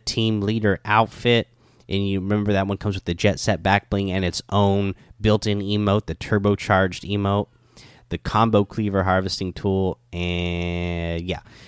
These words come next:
And, you know, if you ended up getting that Polar Legends pack, which is still in the item shop, by the way, uh, you know, that goes really well. Then you can have the dueling,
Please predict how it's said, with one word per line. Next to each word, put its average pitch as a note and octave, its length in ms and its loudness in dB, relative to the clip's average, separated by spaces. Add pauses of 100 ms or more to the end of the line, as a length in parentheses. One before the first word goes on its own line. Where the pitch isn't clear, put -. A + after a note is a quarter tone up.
(140)
And, G2+ 400 0
you B2 120 0
know, C3 180 4 (300)
if A#2+ 200 0
you C#3+ 140 2
ended D3 240 2
up C3+ 180 0
getting C3 280 2
that A2+ 180 2
Polar C#3 260 4
Legends C3+ 360 2
pack, - 300 2
which - 200 -6
is F2 100 -2
still G2 480 0 (120)
in F#2+ 260 -2
the F#2+ 160 0
item F#2+ 220 0
shop, G2 200 -2
by F#2 120 2
the F#2+ 80 -2
way, G2 180 4 (460)
uh, E2 340 -2 (160)
you G#2+ 140 0
know, F#2 240 0
that G#2 260 0
goes G#2+ 260 4
really G#2+ 220 4
well. G#2 200 4
Then G2 180 0
you G2 80 -2
can F#2+ 160 -4
have F#2+ 400 0
the F2 80 0
dueling, F#2+ 720 2